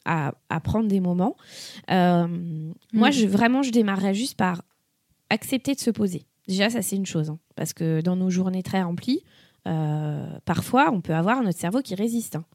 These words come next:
Speaker 1: Non, mais j'ai trop de trucs à faire, j'ai pas le temps de me poser trois minutes. » En fait, euh, trois minutes dans une vie, c'est rien.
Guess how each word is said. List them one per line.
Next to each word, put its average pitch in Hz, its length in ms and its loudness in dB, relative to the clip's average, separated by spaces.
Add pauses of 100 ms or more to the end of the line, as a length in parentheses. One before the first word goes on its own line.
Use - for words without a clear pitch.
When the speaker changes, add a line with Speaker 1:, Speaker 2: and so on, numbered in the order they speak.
(140)
Speaker 1:
Non, - 60 -6
mais 190 80 -6
j'ai 165 140 -8
trop - 160 -6
de - 40 -8
trucs - 200 -8
à 294 80 -4
faire, 254 180 -2
j'ai 190 80 -2
pas - 140 -4
le 233 40 -10
temps 285 160 -2
de 254 60 0
me 226 80 0
poser 226 220 -2
trois 220 160 -6
minutes. » 214 360 -2 (760)
En 175 100 -2
fait, 220 260 0
euh, 175 320 4
trois 190 220 -4
minutes 214 220 -2
dans 190 120 0
une 185 220 -2
vie, 233 120 0
c'est - 160 -8
rien. 214 300 -2